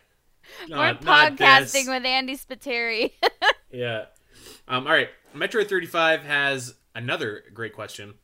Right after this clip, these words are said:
Speaker 2: "Have y'all played the C D I games, and which meme is your favorite from those games?" Uh, yeah, we've played the C D I games. We have, uh, an episode on, was it, was it Wand of Gamelon,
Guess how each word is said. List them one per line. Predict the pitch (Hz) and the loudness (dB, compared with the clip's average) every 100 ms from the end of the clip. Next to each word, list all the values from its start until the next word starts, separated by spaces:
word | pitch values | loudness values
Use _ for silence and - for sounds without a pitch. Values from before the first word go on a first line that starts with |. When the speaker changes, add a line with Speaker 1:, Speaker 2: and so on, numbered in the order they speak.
| _ _ _ _ _ - | _ _ _ _ _ -10
Speaker 2:
"Have | 143 | -4
y'all | 175 202 | 0 0
played | 185 180 | 0 -2
the | 131 | -2
C | 180 | -6
D | 160 | 0
I | 160 180 | 0 2
games, | 131 117 117 - _ _ _ - | 0 -2 -6 -14 _ _ _ -8
and | 123 | -4
which | 139 208 165 | -2 -4 -6
meme | 208 196 131 120 | -6 -2 -4 -6
is | - 135 139 | -8 -8 -6
your | 131 | -8
favorite | - 170 196 113 107 - _ _ _ _ | -4 -4 -4 -6 -8 -10 _ _ _ _
from | - 120 110 123 123 | -12 -8 -8 -10 -12
those | 107 104 101 113 - _ 113 | -12 -10 -10 -12 -16 _ -6
games?" | 143 180 113 95 95 - _ _ _ _ _ _ | -2 -2 -4 -10 -14 -14 _ _ _ _ _ _
Uh, | 120 120 113 73 | -8 -6 -6 -4
yeah, | 208 - | -2 -2
we've | 123 - | -8 -8
played | 214 156 | -8 -8
the | |
C | - 117 | -10 -8
D | 107 | -8
I | 101 | -10
games. | 95 95 113 | -12 -14 -14
We | 147 | -6
have, | 156 147 117 | -4 -6 -8
uh, | 120 117 117 110 | -8 -8 -8 -10
an | 110 | -10
episode | 156 - 120 110 101 | -10 -10 -8 -10 -10
on, | - 107 104 104 101 107 _ _ _ - | -16 -14 -12 -12 -14 -20 _ _ _ -18
was | 123 | -10
it, | 208 _ _ _ | -10 _ _ _
was | 135 | -12
it | 170 | -10
Wand | 139 147 165 | -8 -10 -8
of | |
Gamelon, | 120 120 139 160 190 | -4 -4 -4 -10 -12